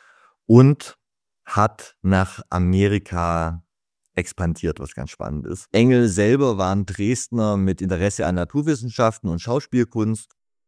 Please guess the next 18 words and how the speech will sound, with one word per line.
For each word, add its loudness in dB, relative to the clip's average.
hat 0
als 2
Theaterschauspieler -2
gearbeitet -4
ab -8
achtzehnhundertachtzig -8
und -2
traf -2
dann 0
achtzehnhundertachtundachtzig -6
in 0
Berlin 2
den 2
Okkultisten -6
und -4
Freimaurer 0
Theodor -4
Reuss. -8